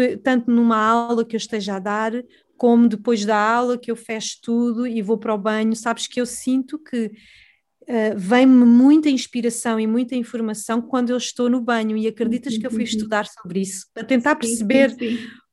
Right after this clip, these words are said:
Speaker 1: qual era, se havia alguma razão, e de facto encontrei uma coisa interessante que não queria deixar de partilhar.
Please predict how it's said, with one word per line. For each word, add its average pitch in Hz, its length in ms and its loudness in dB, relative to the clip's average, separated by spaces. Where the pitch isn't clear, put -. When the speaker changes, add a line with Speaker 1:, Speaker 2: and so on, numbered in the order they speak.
Speaker 1:
qual 311 460 4
era, 269 480 4
se 269 200 -4
havia 302 280 2
alguma 285 360 0
razão, 233 540 -4
e 240 100 -8
de - 100 -20
facto 294 320 -6
encontrei 277 380 -6
uma 262 140 -2
coisa 262 240 -4
interessante 254 420 -6
que - 140 -8
não 233 220 2
queria 240 240 -4
deixar 226 360 -4
de - 100 -20
partilhar. 185 600 -4